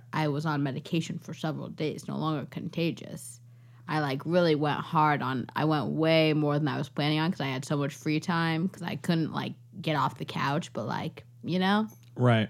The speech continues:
Speaker 1: You can still do stuff when you can't get off the couch.
Speaker 2: Yeah.
Speaker 1: So I popped in that Sabrina the Teenage Witch
Speaker 2: Oof.
Speaker 1: and started. Kieran Shipka has never seen the original,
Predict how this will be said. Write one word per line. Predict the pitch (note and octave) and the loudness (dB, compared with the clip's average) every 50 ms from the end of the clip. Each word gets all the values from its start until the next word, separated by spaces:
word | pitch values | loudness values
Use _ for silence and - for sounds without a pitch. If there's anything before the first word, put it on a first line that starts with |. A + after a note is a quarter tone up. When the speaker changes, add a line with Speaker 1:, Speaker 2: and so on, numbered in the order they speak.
| - - - | -2 0 2
Speaker 1:
You | G3+ A3+ | 2 2
can | C4+ B3+ | 2 2
still | A#3+ - G3+ E3 | 2 2 2 2
do | D3 D3+ D#3 | 2 0 0
stuff | D#3+ - C3 D#3+ - | 0 -2 -4 -4 -6
when | C#3+ | -6
you | B2+ C#3 | -6 -6
can't | - C#3+ C3 C3+ - | -4 -4 -4 -4 -4
get | B2+ | -4
off | C3 - | -6 -8
the | - - | -10 -10
couch. | - - G#2 - - - - - - - - - - | -8 -6 -6 -6 -8 -12 -16 -20 -20 -20 -16 -4 0
Speaker 2:
Yeah. | G#4 F#4 - - - - - - - - - - - - - - - | 2 2 4 2 0 -4 -12 -20 -20 -20 -20 -20 -20 -20 -20 -20 -20
Speaker 1:
So | - - - - - F#3+ - - - - - - - - - - - - - - - - - - - - - - - - - - - - - | -14 -12 -12 -10 -10 -12 -14 -16 -20 -20 -20 -20 -20 -20 -20 -20 -20 -20 -20 -20 -20 -20 -20 -20 -20 -20 -20 -20 -20 -20 -20 -20 -20 -14 -14
I | D#3+ | -10
popped | - - E3 E3 E3+ - - | -2 0 0 0 0 0 0
in | E3+ E3+ E3+ | 0 2 2
that | E3 D#3+ D#3+ - | 0 0 -2 -4
Sabrina | - E3 - F3+ E3+ E3+ E3 D#3 | -8 -6 -2 0 2 2 2 0
the | D#3+ | 0
Teenage | D#3 - - E3+ E3+ F3 E3+ D#3+ D#3 - - | -2 -2 -4 -4 -2 -2 -2 -4 -4 -6 -4
Witch | - E3 E3 E3+ - - - - - - - - - | -2 0 0 0 -2 -6 -10 -12 -14 -16 -10 -4 0
Speaker 2:
Oof. | B2 A2 G2+ - - - - - - - - - - - - | 0 0 0 -2 -8 -14 -18 -20 -20 -20 -20 -20 -14 -10 -8
Speaker 1:
and | - - | -8 -6
started. | - - - - C#3 C#3 C#3 - - - - - - | -8 -8 -8 -6 -6 -6 -6 -8 -12 -18 -20 -16 -14
Kieran | - - - C#4+ E4 F#4 F4+ E4+ | -6 2 4 6 8 8 8 6
Shipka | - - C#4+ C4+ A#3 - A#3 G3+ G3+ | 6 6 6 6 6 6 6 8 8
has | F#3 E3 F3+ | 6 6 4
never | F#3 F#3 E3+ | 4 4 2
seen | D#3+ - - F3+ F3+ F3 | 2 2 4 4 6 6
the | D#3+ | 6
original, | C#3 C3 C#3 C#3+ D#3 E3 F#3+ F#3+ F#3 F#3 F#3 F#3 - - | 4 4 2 0 4 4 6 6 6 6 4 2 0 -2